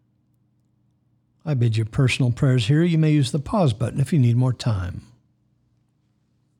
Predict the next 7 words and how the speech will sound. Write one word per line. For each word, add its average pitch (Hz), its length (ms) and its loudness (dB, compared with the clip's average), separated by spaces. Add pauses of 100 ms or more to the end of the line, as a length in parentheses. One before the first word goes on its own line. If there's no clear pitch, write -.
(3000)
Lord, 151 380 2
in 127 120 2
thy 139 160 4
mercy, 101 540 0 (760)
hear 147 400 0
our 135 220 0
prayer. 139 560 -2